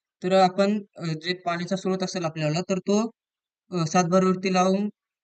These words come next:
नवीन अर्ज करून बघा. अ, मागेल त्याला सोलार पंपची जी वेबसाइट आहे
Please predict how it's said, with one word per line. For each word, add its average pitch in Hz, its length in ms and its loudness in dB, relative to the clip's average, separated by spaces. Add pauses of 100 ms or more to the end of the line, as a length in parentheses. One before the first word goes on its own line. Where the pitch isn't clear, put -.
(160)
नवीन 196 200 4
अर्ज 190 180 2
करून 202 280 2
बघा. 165 240 -2 (100)
अ, 143 80 -8
मागेल 165 320 0
त्याला 190 200 2
सोलार 180 260 -2 (100)
पंपची 185 500 -2 (120)
जी 185 140 4
वेबसाइट 185 400 2
आहे 156 140 0